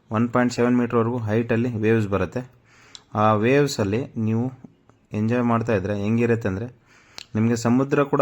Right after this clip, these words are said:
ಇಷ್ಟು ಚೆನ್ನಾಗಿ ವೇವ್ಸ್ ಬರುತ್ತಲ್ಲ ಗೊತ್ತಿಲ್ಲ, ಆದ್ರೆ ಇಲ್ಲಿ ವೇವ್ಸ್ ಬಂದ್ಬಿಟ್ಟು ಅಲೆಗಳು, ವೇವ್ಸ್ ಅಂದ್ರೆ ಅಲೆಗಳು ಮಾತ್ರ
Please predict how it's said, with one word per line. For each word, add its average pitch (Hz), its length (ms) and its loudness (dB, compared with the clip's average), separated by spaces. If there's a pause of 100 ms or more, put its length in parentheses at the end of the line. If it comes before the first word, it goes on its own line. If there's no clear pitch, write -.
(460)
ಇಷ್ಟು 110 300 -6
ಚೆನ್ನಾಗಿ 123 340 0
ವೇವ್ಸ್ 117 320 2
ಬರುತ್ತಲ್ಲ 107 340 -2
ಗೊತ್ತಿಲ್ಲ, 101 340 -2
ಆದ್ರೆ 107 680 -4 (520)
ಇಲ್ಲಿ 113 280 2
ವೇವ್ಸ್ 117 400 0
ಬಂದ್ಬಿಟ್ಟು 107 460 0
ಅಲೆಗಳು, 104 460 0 (140)
ವೇವ್ಸ್ 110 300 -2
ಅಂದ್ರೆ 113 200 -2
ಅಲೆಗಳು 120 400 0
ಮಾತ್ರ 110 280 -2